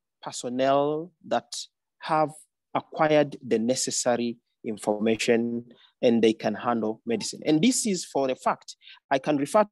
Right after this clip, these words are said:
document again, which, uh, was done at the initial stage of the program, which says after training and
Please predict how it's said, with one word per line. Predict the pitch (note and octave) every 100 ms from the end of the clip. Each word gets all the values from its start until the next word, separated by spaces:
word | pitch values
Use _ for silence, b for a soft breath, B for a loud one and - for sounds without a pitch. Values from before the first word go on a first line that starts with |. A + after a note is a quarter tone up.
| _
document | E3 F3 E3+ _ _ _ -
again, | D3+ G#2+ G#2 D#3 G3+ _ _ _ _ _ _ _ _ -
which, | G#3 G#3 - -
uh, | D#3 C3+ C3 B2+ - - _ _ _ _ _
was | C3 B2 - - - _ _ - A#2+
done | A2+ E3 F3+ F3+ -
at | C3
the | - B3
initial | D3 - D#3
stage | - D3 C3+ C#3+ - -
of | - A#2 A2+
the | A#2 A2+ -
program, | C#3 G#2 G#2 E3 - b b b
which | - A#3+
says | A3 - C#3+ G#2 C3 - - _ _ _ _ _ _ _ _
after | G#3+ C4 - F#3 D#3+ G3+ - _ _ _ -
training | F3 F3 F3 F3 F3
and | B2